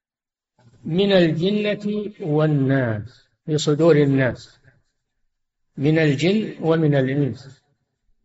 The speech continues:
يعني أن هذا الشيطان يكون من ال-، من الجن، من ذرية إبليس،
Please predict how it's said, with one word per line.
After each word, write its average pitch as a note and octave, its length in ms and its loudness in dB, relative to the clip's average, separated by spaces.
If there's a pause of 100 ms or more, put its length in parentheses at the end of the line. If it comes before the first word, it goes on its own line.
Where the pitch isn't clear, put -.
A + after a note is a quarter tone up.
(100)
يعني D3 520 2
أن D3+ 160 0
هذا D#3 280 0
الشيطان D#3 720 0
يكون F#3 320 2
من C#3+ 240 2
ال-، C3+ 300 -4
من D#3+ 140 -2
الجن، C3 440 -2 (300)
من C3+ 140 0
ذرية C#3+ 480 2
إبليس، C3+ 600 -2